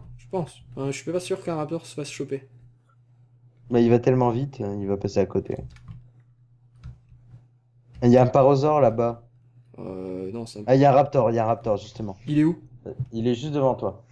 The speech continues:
Speaker 1: Ah oui, alors attends, je pose, euh, éloigne-toi. Moi je la, ah bah. Ah, le piège il s'est pas déclenché. Tu peux le tuer parce que je galère.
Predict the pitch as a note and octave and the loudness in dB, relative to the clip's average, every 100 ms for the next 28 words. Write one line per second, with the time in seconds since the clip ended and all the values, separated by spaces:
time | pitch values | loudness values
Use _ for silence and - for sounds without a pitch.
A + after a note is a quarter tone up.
0 | _ _ _ _ _ _ _ _ _ _ | _ _ _ _ _ _ _ _ _ _
1 | D4 F#3+ F#3+ _ D#3 D3 B2+ A#2+ G2+ - | -2 -2 -4 _ -8 -4 -4 -6 -12 -12
2 | B2 C#3 F3 G#3+ - C#3+ C#3+ E3 F3 E3 | -6 -2 2 0 0 -4 0 0 0 -2
3 | C#3 - _ _ _ _ _ _ _ - | -4 -10 _ _ _ _ _ _ _ -20
4 | _ _ _ _ _ _ - _ _ _ | _ _ _ _ _ _ -20 _ _ _
5 | _ _ - - - _ _ _ _ _ | _ _ -20 -20 -20 _ _ _ _ _
6 | _ _ _ - D3+ C#3+ B2+ - - - | _ _ _ -10 -8 -6 -8 -10 -4 -2
7 | - - _ _ _ _ _ _ _ _ | -2 -10 _ _ _ _ _ _ _ _
8 | _ _ _ - A#3+ C4+ F3+ C#4+ D4 E3 | _ _ _ 2 6 8 8 6 4 2
9 | D#3+ - B3+ C4+ A#3+ B3+ B3 C4+ C#4 - | -2 2 4 4 2 0 2 0 -2 -6
10 | - - _ - - - - - - - | -18 -20 _ -20 -20 -20 -20 -20 -20 -20
11 | - - G3+ F3+ D#3+ F#3+ F#3+ C3 B2 C3 | -14 0 0 0 0 0 -2 -10 -4 -4
12 | D3+ | -4